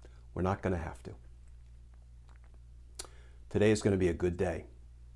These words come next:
And the next public hearing is gonna be more enlightening, and the one after that even more enlightening.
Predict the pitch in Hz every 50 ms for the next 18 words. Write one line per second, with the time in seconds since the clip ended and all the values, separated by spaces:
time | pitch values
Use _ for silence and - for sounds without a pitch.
0 | - - - - - - - - - - - - - - - - - - - -
1 | - - - - - - - - - - 95 92 92 87 92 101 95 - - -
2 | - 107 98 95 98 92 - - 95 92 92 95 92 104 107 - - - - -
3 | - - - - - 95 - - 95 92 82 87 85 87 87 90 90 87 82 78
4 | 78 78 78 80 80 80 85 90 95 92 92 110 117 117 110 101 - - 101 92
5 | 98 92 92 92 90 82 90 87 85 82 87 85 85 82 - - 87 78 76 73
6 | 76 78 - - - 80 -